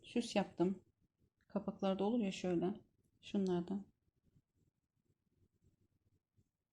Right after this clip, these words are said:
Bakın harika oldu.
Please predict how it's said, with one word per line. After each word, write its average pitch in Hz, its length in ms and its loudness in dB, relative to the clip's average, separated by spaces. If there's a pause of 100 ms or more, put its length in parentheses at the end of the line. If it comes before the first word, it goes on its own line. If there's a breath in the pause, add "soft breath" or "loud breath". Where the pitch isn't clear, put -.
(2000)
Bakın 208 440 -4
harika 170 400 -4
oldu. 156 300 -4